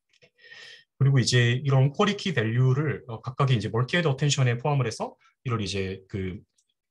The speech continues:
퀄이랑 키의 어떤 릴레이션십, 그리고 이제 그거를 밸류에다가 이제 임베딩을 하는 그런 프로젝션 레이어를 통해서 그 이를 이제 구성을 해서 이를 버터플라이 프로젝션 레이어라고 부르게 되고요.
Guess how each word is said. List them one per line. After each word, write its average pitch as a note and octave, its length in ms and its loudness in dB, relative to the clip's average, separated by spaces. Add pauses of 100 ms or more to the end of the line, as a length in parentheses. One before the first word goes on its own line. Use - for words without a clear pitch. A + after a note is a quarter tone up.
(200)
퀄이랑 E3+ 340 2
키의 D#3+ 420 2
어떤 A#2 220 -4
릴레이션십, G#2+ 680 -4
그리고 G#2 220 -2
이제 F#2+ 140 -10
그거를 A#2 420 -2 (380)
밸류에다가 A#2 640 4
이제 F#2+ 240 -4
임베딩을 B2+ 420 0
하는 C#3 200 2
그런 G#2 220 -8
프로젝션 C3+ 500 -2
레이어를 F2+ 800 -8
통해서 A2 380 -6 (440)
그 A2+ 80 -6
이를 B2 380 2
이제 A2 160 -8
구성을 C3 320 2
해서 G#2+ 320 -4
이를 A2+ 180 -6
버터플라이 C3 460 0
프로젝션 G#2+ 560 -4
레이어라고 F2+ 440 -8
부르게 F#2 540 -10
되고요. B2+ 400 -8